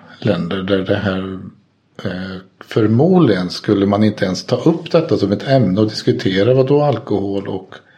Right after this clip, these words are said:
och kristendom. Det är liksom en icke-fråga, antar jag. Nu tittar jag lite grann på Rickard här. Därför att vad är, vad, det skulle vara lite intressant också att problematisera kring orsakerna. Varför dricker vi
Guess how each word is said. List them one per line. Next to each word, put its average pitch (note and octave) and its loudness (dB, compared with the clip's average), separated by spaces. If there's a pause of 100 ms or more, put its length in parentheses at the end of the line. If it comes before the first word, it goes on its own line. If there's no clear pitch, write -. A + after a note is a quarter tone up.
(380)
och B2 -10
kristendom. G2 -8 (520)
Det A2+ 2
är A2+ 4
liksom G#2+ 2
en G2 0 (240)
icke-fråga, G#2+ 0 (220)
antar F#2+ -2
jag. B2+ 2
Nu A#2+ 4
tittar B2 0
jag G2 2
lite G#2 4
grann F#2+ 0
på F#2+ -2
Rickard G#2 0
här. A#2 2 (1080)
Därför C3 2
att B2 0 (260)
vad B2+ 2
är, B2 0 (100)
vad, B2+ 0 (320)
det B2+ 2
skulle B2+ 2
vara B2+ 4
lite B2 -2
intressant B2 2
också B2 2
att G2 -4
problematisera A2 2
kring G2 -2 (520)
orsakerna. A#2 2
Varför D3 2
dricker F#2+ -4
vi F2+ 0